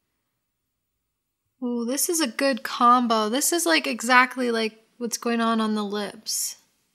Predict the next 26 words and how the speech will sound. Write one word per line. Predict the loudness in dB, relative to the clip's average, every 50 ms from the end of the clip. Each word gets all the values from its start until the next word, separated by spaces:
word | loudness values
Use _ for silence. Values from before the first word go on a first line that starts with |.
| _ _ _ _ _ _ _ _ _ _ _ _ _ _ _ -6
I | -2
didn't | 0 0 2 2
expect | 0 0 0 -2 -4 -4 -4 -8 -12 -8 -8
it | -8 -6 -6 -6
to | -6 -6
be | -4 -4 -4 -4
so | -4 -2 -2 -2 -2 -2 -4
close. | -6 -8 -10 -8 -6 -6 -6 -6 -6 -4 -4 -4 -4 -6 -8 -12 _ _ _ _ _ _ _ _ _ _ _ _ _ _ _ _ _ _ _ _ _ _ _ _ _ _ _ _ _ _ _ _ _ _ _ _ _ _ _ _ _ _ _ _ _
Just | -4 -2 0 2
while | 4 4
I | 4 4
was | 4 2 2
setting | 2 2 2 2 0
up | 0 -2 -2
today, | -2 0 0 2 0
I | 0
was | 0 -2 -4
listening | -4 -2 -2 0 0 0 0 -2
to | -2 -2 -2 0 0 -2
the | -2 -2 -4
Witch | -4 -2 -4 0 0 0 0
Wave | 0 -2 -4 -4 -4 -4
podcast | -2 -2 -2 -4 -8 -6 -2 0 0 0 -2 -4 -8 -8 -6
by | -6 -4 -4 -4 -6 -8 -12 _ _ _
Pam | _ -6 -4 -2 -2 -2 -2
Grossman. | -2 -4 -4 -2 -2 -2 -2 0 -2 -2 -2 -6